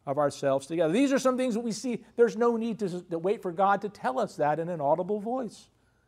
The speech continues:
We read that in God's Word. So this morning, the reading in the scripture was an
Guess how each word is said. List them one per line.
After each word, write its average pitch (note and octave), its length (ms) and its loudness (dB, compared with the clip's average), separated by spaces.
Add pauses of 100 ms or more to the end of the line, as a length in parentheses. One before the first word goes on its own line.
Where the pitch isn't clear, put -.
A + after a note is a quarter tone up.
(120)
We F#3+ 160 0
read A3 380 -2
that B2 320 -2 (560)
in C#3 160 -8
God's C3 340 0
Word. B2+ 400 -2 (1120)
So F#3+ 220 4
this F#3+ 180 0
morning, B3+ 380 4
the E3+ 100 2
reading F3 720 -2 (540)
in D#3+ 100 -2
the E3+ 80 -2
scripture A#3+ 500 2
was D#3+ 200 -2
an C3+ 140 -4